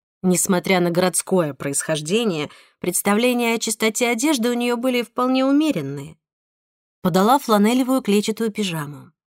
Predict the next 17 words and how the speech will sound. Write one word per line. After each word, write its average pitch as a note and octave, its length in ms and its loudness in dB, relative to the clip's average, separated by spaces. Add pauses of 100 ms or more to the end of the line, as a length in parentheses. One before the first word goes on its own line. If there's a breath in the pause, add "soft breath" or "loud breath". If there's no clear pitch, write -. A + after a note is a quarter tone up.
(320)
Дождавшись, F#3+ 600 -2
когда F3+ 320 -2
муж F#3+ 340 0 (240 loud breath)
уляжется F3 580 0
в - 160 -14
постель, G#3+ 580 -2 (460 loud breath)
накрутила C#4 520 2
несколько F#3 500 0
прядей B3 400 0
на B3+ 120 2
бигуди, G#3+ 760 -4
надела G#3 460 2
ночную G#3+ 460 0
рубашку, F3+ 680 -4 (320 loud breath)
розовую, F3 580 2
как F#3 240 -2
бигуди, F#3 500 -4